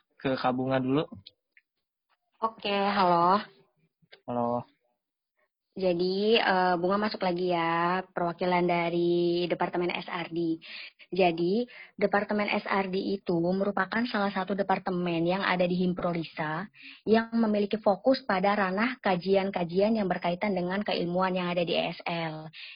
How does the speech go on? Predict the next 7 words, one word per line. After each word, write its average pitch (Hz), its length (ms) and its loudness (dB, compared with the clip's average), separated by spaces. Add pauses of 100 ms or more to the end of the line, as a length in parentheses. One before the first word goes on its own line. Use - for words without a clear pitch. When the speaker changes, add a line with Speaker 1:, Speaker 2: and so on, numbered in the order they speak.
Speaker 2:
yaitu 175 240 0
lingkup 180 320 0
ekonomi 170 480 -2
pertanian, 196 880 0
ekonomi 175 480 -4
lingkungan, 185 720 0
dan 170 80 0